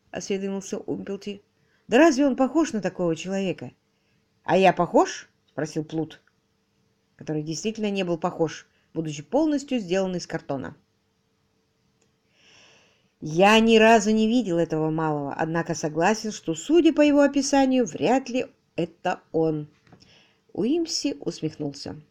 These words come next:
«Но, с другой стороны, знаете ли, наш приятель Генри принял меня за некоего слабенького прожигателя жизни и завсегдатая ночных клубов».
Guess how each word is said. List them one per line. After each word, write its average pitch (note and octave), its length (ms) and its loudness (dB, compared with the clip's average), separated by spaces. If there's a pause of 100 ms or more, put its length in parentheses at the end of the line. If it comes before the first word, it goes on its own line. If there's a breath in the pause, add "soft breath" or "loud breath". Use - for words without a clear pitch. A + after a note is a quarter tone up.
(260)
«Но, G#3+ 180 4
с E3+ 80 2
другой F3 300 4
стороны, F3 320 -2
знаете F#3 400 -2
ли, D#3+ 100 -2
наш D#3 240 -4
приятель D#3+ 460 -2
Генри F3 360 -2
принял E3+ 380 -6
меня G#3 380 0 (320 soft breath)
за D3 260 -4
некоего C#4 680 2
слабенького B3 800 0
прожигателя D#3+ 580 -2
жизни F#3+ 500 -2
и F3 60 -6
завсегдатая D3 600 -6
ночных D3+ 360 -8
клубов». - 440 -12